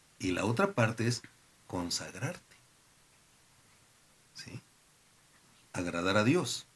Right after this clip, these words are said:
A, a lo mejor no lo vas a servir, pero tienes que agradar a Dios. Esa es la santidad en esos dos componentes.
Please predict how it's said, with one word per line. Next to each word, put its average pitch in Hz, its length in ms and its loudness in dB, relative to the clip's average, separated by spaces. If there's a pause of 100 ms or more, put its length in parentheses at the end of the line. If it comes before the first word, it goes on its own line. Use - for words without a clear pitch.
(840)
A, - 100 -10 (180)
a 117 60 -2
lo 110 80 4
mejor 127 220 8
no 131 80 12
lo 131 80 10
vas 135 140 10
a 143 60 10
servir, 131 540 8 (440)
pero 98 140 -2
tienes 120 240 10
que 135 80 6
agradar 104 380 10
a 101 60 6
Dios. 131 400 4 (760)
Esa 120 280 10
es 127 160 8
la 135 80 6
santidad 101 460 4
en 98 100 4
esos 120 240 4
dos 123 140 4
componentes. 98 720 2